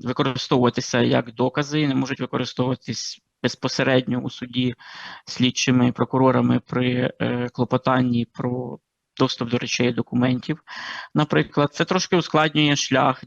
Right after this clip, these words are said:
для українських правоохоронців, тому що вони тратять час на те, щоб, е, готувати або протоколи огляду відповідних матеріалів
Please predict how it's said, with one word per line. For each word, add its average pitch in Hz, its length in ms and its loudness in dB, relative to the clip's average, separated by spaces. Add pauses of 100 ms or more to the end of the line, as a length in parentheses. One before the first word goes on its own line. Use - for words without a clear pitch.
для 131 380 0 (420)
українських 131 580 0
правоохоронців, 131 720 2
тому 127 260 -2
що - 380 -2
вони 123 200 -4
тратять - 360 -2
час 120 300 -2
на 123 80 0
те, 117 140 -4
щоб, - 260 -6 (120)
е, 120 60 -12 (520)
готувати 120 540 -2
або - 160 -6
протоколи 123 580 -6
огляду 156 460 2
відповідних 131 540 -4
матеріалів 135 540 -2